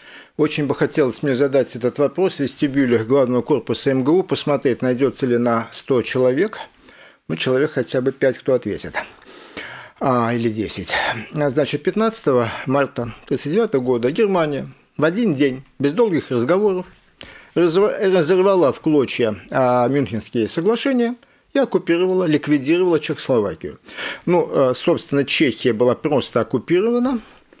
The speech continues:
и стала называться протекторат Богемия и Моравия. А, со Словакией проделали некий не слишком хитрый финт, то есть она провозгласила свою независимость, а, отделилась от Чех-, от Чехословакии и тут же отдалась под покровительство Третьего рейха.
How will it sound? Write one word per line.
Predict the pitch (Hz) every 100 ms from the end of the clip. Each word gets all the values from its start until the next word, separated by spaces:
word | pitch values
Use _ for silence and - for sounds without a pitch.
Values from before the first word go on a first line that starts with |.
| _
и | 135
стала | - 147
называться | 127 120 135 120 - 123 113
протекторат | 123 123 - 147 135 110
Богемия | 123 120 120 110
и | 117
Моравия. | 165 226 247 240 233 240 - - - - -
А, | 135 127
со | -
Словакией | 135 160 160 156 127 - 123 120 113
проделали | 131 127 123 131 113 110 110 92 143
некий | 127 110 - 107 85 - - - - - _ _ - - - -
не | 151
слишком | - 165 - 147
хитрый | - 170 143 131 123
финт, | - 262 262 - - - -
то | 147 139
есть | 120 107 - -
она | 135 135 127
провозгласила | 127 117 131 131 - 117
свою | 107 131 127
независимость, | 131 196 254 - - 175
а, | 139 120 113
отделилась | 123 147 151 123 107 -
от | 110
Чех-, | - -
от | - 131 -
Чехословакии | - 151 123 208 - 240 262 262 247 233 196
и | 165
тут | - 233
же | 196
отдалась | 165 131 139 156 196 -
под | 170 165
покровительство | 135 135 135 151 160 156 147
Третьего | 127 135 139 139 135
рейха. | 117 95 - 202